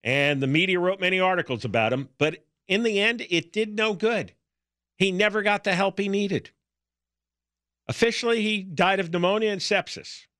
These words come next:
organ failure. But his sister, Catherine Rippey Hansen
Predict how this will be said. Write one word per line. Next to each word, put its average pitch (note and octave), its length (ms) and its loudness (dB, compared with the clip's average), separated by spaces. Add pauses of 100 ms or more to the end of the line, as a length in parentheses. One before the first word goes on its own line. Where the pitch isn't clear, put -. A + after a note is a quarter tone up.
organ D#3 300 0
failure. D#2+ 420 -6 (1300)
But F#3 420 0 (1200)
his F#3+ 160 2
sister, E3 640 -2 (100)
Catherine E3+ 560 0
Rippey E3 280 0
Hansen E3 500 0